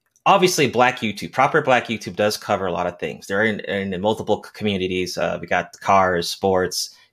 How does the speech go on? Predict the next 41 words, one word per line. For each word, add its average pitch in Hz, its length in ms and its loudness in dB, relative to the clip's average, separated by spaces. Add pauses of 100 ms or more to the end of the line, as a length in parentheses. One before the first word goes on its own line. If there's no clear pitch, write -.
(100)
gaming, 92 760 2
news, 101 360 4
celebrity 92 380 2
news. 87 380 0 (400)
But 123 300 2
the 127 80 2
thing 175 360 4
that 123 320 6
we 147 280 0
have 165 240 2
specifically 117 680 2
is 98 180 -4
that 92 320 2 (720)
we're, 185 360 2 (420)
we 220 120 4
have 262 180 6
thinking 170 280 2
black 131 240 4
men 110 160 2
here, - 180 -10 (220)
right? 98 260 -2 (540)
Now, 127 280 4
I 151 160 4
don't 208 200 4
know 185 120 4
the 170 120 0
percent 135 280 -2
of 120 80 -2
thinking 123 240 -6
black 113 240 -6
<laughs> - 0 -
men 135 180 -2
that 107 120 0
are 98 220 2
in 113 360 -2 (200)
the 95 100 0
proper 113 440 2
black 107 280 2
YouTube, 107 360 -4
'cause 104 240 -2
let's, 147 240 2